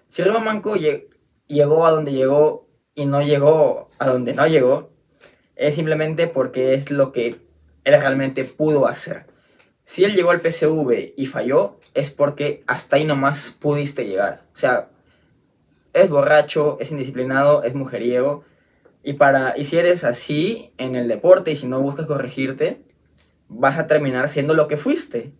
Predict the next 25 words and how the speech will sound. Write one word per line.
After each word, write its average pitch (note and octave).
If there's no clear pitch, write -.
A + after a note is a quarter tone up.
literalmente, D#3
y, D3+
y -
lo C#3+
que E3
eres F3
ahora. C#3
O A#2+
sea, G#2
un E3
exfutbolista D3+
de B2+
alguna C3+
carrera D3+
miserable. G#2+
Y C#3+
a C#3+
mí D3
me F#3
da E3+
mucha A#2+
bronca D#3+
en D#3
realidad C3+
porque A#2